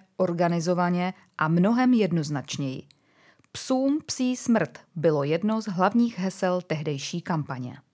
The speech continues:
Závěr. Těch pár křiklounů před Městským soudem v Praze nesahá tehdejším bojovníkům za spravedlivost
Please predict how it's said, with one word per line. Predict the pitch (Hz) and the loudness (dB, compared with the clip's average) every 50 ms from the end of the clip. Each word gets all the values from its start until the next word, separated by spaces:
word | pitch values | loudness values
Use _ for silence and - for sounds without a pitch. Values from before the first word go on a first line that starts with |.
| _ _ _ _ _ _ _ _ _ _ - | _ _ _ _ _ _ _ _ _ _ -6
Závěr. | 190 202 208 202 180 147 - - - - - _ _ _ _ _ _ _ _ _ _ _ - - - - - _ _ _ _ | 0 2 2 2 2 0 -2 -6 -8 -10 -16 _ _ _ _ _ _ _ _ _ _ _ -20 -20 -20 -20 -20 _ _ _ _
Těch | - 262 269 - - | -2 -2 -2 0 2
pár | - 269 254 240 202 | 4 6 6 6 2
křiklounů | - - - 214 202 - 226 233 233 233 208 180 156 151 | 0 -2 -2 -2 0 2 4 4 4 4 4 2 2 0
před | 143 - - 170 - | -2 -2 -4 -2 0
Městským | 160 170 180 - - - 196 175 147 | 0 -2 -2 -4 -4 -2 -2 -2 0
soudem | - 175 175 190 185 165 147 | 0 0 0 0 0 -2 -2
v | 143 - | -4 -4
Praze | - 156 156 160 151 165 165 170 175 - | -2 0 0 0 0 0 0 -2 -2 0
nesahá | 185 190 208 208 - - 269 262 247 240 202 160 151 | 0 0 0 2 2 2 2 4 4 4 4 2 4
tehdejším | - 165 185 202 202 226 233 226 - - 185 156 156 139 | 4 2 2 4 2 2 2 0 -2 -4 -4 -4 -2 0
bojovníkům | 160 170 180 196 180 196 196 202 196 202 220 208 202 | 0 2 2 2 4 4 4 4 2 2 0 0 2
za | 147 143 139 | 2 0 -2
spravedlivost | - - - 165 170 196 202 196 196 185 190 190 185 - - | -2 0 0 2 2 2 0 0 0 0 0 0 -2 -4 -8